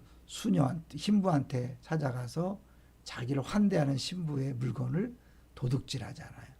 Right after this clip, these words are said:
도둑질했는데 이제 경찰이 잡아왔을 때 이 신부가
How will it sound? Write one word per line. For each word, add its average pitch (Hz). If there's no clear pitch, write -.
도둑질했는데 175
이제 143
경찰이 160
잡아왔을 131
때 143
이 135
신부가 143